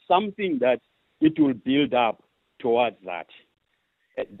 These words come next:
these are some of the issues that we're saying that Delcota must come in account. Because firstly, this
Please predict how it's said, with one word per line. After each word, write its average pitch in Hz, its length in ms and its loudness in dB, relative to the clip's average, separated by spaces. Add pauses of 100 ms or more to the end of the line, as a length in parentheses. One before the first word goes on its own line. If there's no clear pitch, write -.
these 147 460 -2
are 131 120 4
some 160 220 2
of 165 160 0
the 120 180 -4
issues 139 440 -4
that 110 200 4
we're 113 240 0
saying 117 280 0
that 101 140 0
Delcota 175 460 6
must 151 220 0
come 151 180 4
in 139 120 -2
account. 113 380 4 (380)
Because 127 400 8
firstly, 196 480 2 (400)
this 185 220 2